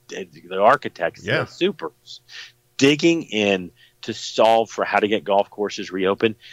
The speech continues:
Speaker 1: that was collaboration like I've never seen in the golf industry before. That's what needs to happen for this distance,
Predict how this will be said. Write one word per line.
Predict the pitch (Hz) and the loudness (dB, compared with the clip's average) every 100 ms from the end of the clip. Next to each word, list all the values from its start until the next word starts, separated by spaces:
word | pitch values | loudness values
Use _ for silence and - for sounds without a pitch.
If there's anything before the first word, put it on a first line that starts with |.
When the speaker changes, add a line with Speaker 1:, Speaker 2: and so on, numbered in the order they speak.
| - _ | -20 _
Speaker 1:
that | - 123 - | -2 -2 0
was | 127 131 - | 0 0 -2
collaboration | - 90 104 101 98 104 101 90 | -4 2 2 2 -2 -4 -8 -6
like | 87 - | -6 -6
I've | 90 95 87 | -6 -6 -6
never | 82 90 87 | -6 -4 -6
seen | - 95 95 | -8 -8 -6
in | 90 | -4
the | 90 | 2
golf | 92 90 | 2 2
industry | 92 95 - 92 | -4 -4 -4 -6
before. | 95 - 98 98 - - - | -6 2 2 2 -2 -20 -6
That's | - 139 147 | 0 0 -2
what | 117 - | -10 -12
needs | 104 - | -12 -12
to | 90 | -8
happen | 85 98 - 101 | -2 -2 -2 -8
for | - 101 92 | -6 -4 -4
this | 90 - | -4 -8
distance, | - 92 - 92 87 - - | -8 -8 -6 -8 -8 -14 -8